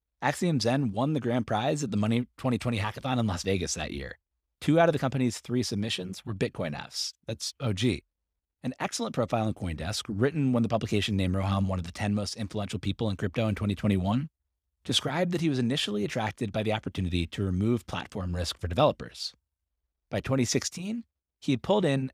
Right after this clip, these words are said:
Axiom Zen's chief software architect, Deet, to figure how to build something on Ethereum, quote, "to illustrate that with something concrete,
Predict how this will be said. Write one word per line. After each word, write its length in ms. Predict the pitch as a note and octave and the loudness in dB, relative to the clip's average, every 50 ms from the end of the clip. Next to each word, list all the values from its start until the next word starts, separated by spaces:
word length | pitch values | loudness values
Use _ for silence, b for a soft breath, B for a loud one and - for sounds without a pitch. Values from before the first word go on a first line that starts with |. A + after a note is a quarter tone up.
| - | -4
Axiom 400 | - C#3 C#3+ - - E3 D3+ C#3+ B2+ | -4 -2 -2 -2 -2 -2 0 0 0
Zen's 440 | G#2 G#2+ G#2 G#2+ G#2 G#2 G2+ - - _ | 0 0 0 0 0 -2 -2 -4 -8 _
chief 260 | - - - E3 E3 | -8 -6 -4 -4 -2
software 360 | - - C3 B2 - B2 G#2+ - | -2 -2 -2 0 0 0 -2 -2
architect, 560 | F#2 - - - F#2 F2 F2 - - G#2 G#2+ | -4 -6 -6 -6 -6 -6 -8 -10 -14 -8 -4
Deet, 280 | D3+ E3 D3 A#2+ - - _ _ _ _ _ | -2 0 0 -2 -4 -8 _ _ _ _ _
to 80 | - - | -14 -10
figure 340 | - - E3 F3 F#3+ G#3 F#3+ | -4 -2 -2 0 2 2 2
how 140 | D3 C#3+ D3 | 4 4 2
to 80 | D3 | 2
build 240 | B2 - F#2 G2 - | 0 -2 -4 -4 -4
something 260 | - F#2 F2 F#2+ F#2 | -6 -6 -4 -4 -2
on 100 | F2+ F2+ | -2 -2
Ethereum, 560 | E2+ - D3 D3+ D3+ A#2 G#2 F#2+ F#2 F2+ F2 - _ | 0 2 6 6 6 6 6 4 2 0 -4 -8 _
quote, 240 | - A#2+ A2 G#2 G2+ _ _ - | 0 2 2 2 0 _ _ -6
"to 120 | - B2 | -6 -2
illustrate 540 | - D3 E3 F3 E3 - - F3 E3+ E3+ E3+ _ _ _ _ _ _ _ _ _ _ _ _ _ _ _ _ _ _ | 0 2 2 2 0 0 0 -2 -2 -2 -4 _ _ _ _ _ _ _ _ _ _ _ _ _ _ _ _ _ _
that 300 | - A#2+ A#2 A#2+ A#2+ - - | 0 2 2 2 2 -2 -4
with 140 | A#2 G#2+ - | -6 -4 -4
something 340 | - A2+ G#2+ - - A2+ G2 | -2 -4 -4 -4 -4 -4 -2
concrete, 520 | - G#2+ G#2 F#2+ - - F#3+ C#3 C2 | -2 -2 -4 -4 -4 -2 -2 -2 -2